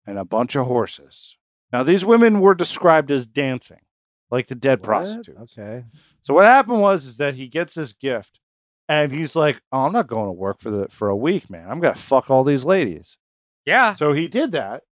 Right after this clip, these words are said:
Speaker 1: and Confucius is like, "This is preposterous.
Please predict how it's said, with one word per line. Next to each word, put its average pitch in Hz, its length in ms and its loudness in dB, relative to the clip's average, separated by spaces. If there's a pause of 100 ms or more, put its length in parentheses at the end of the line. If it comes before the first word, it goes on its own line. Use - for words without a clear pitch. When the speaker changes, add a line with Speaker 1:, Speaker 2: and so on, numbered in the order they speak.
(380)
Speaker 1:
and 202 360 4 (540)
Confucius 240 600 -2
is 160 160 -2
like, 175 380 4 (460)
"This 160 300 2
is 123 220 -4
preposterous. - 880 -6